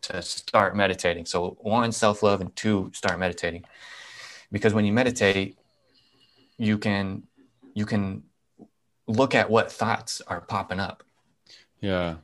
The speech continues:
Speaker 1: And you will see that a lot of the thoughts that are running in your head came from somebody else, especially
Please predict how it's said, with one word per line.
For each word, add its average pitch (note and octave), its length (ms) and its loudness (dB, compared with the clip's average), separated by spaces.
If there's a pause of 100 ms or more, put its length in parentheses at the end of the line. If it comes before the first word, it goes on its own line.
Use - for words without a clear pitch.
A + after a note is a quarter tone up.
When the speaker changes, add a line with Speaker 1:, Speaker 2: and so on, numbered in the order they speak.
(280)
Speaker 1:
And G#2+ 240 4
you A2 120 2
will A2 100 4
see C3+ 480 2
that G2+ 440 2 (220)
a G#2 60 -2
lot A#2 280 6
of A#2 100 4
the G#2+ 80 6
thoughts A2 480 2
that F#2+ 440 2 (120)
are G2+ 160 4
running A2+ 300 2
in G2+ 100 2
your F#2+ 160 -2
head G2+ 480 2 (720)
came A#2+ 320 4
from G2 220 -2
somebody F#2+ 340 2
else, - 720 -4 (920)
especially G2+ 1040 2